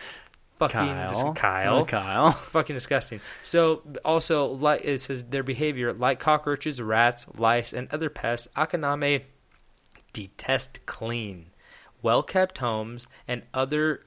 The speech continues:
Speaker 1: appear where the owners show a complete lack of sanitary discipline.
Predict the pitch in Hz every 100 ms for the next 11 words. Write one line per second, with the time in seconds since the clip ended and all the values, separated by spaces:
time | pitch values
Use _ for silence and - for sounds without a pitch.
0 | _ 123 - - - 131 135 135 113 -
1 | 123 117 113 113 110 - 143 147 156 156
2 | 143 - - - 131 131 - 123 - 107
3 | - 151 151 120 117 123 123 - 110 -
4 | - 123 123 - - 123 110 - - 120
5 | 120 101 110 95 92